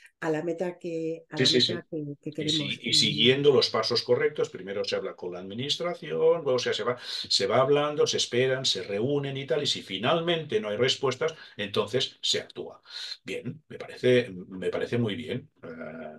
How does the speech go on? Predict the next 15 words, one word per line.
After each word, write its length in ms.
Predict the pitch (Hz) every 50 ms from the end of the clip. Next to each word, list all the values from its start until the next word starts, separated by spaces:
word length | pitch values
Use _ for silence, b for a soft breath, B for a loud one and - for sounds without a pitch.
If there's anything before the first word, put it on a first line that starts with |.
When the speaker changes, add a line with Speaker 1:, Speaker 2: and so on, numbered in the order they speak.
| 78 _ _ B B B B B _ _ _ _ _ _ _ _ _ - _ _ _ _ _ - 226
Speaker 1:
Ojo, 300 | 226 226 - 294 254 -
que 120 | - 196
muchos 320 | 196 202 208 - 262 247 233
de 80 | 254 240
los, 220 | 240 240 - - _ _ _
de, 200 | - 196 196 226 - -
muchos 300 | 208 208 208 - 240 233
de 80 | 247
los 160 | 240 214 -
pasos 320 | - - 277 277 247 202 -
que 80 | 190
se 100 | 175 175
están 220 | - - 185 180 190
dando 200 | 196 202 196 185
ahora 300 | 185 220 247 233 175